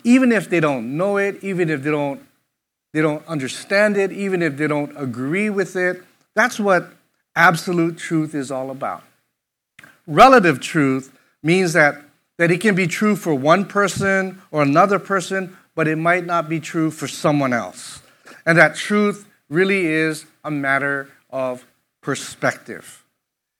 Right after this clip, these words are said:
And, you know, I, I, I look at this, and it's, it's alarming to me. It's alarming to me because, because truth,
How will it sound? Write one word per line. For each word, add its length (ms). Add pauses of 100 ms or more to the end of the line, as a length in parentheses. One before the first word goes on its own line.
(160)
And, 200
you 40
know, 120
I, 160
I, 220
I 160
look 180
at 160
this, 320
and 160
it's, 240
it's 180
alarming 680
to 180
me. 260 (920)
It's 160
alarming 400
to 140
me 320
because, 540 (560)
because 440 (1300)
truth, 720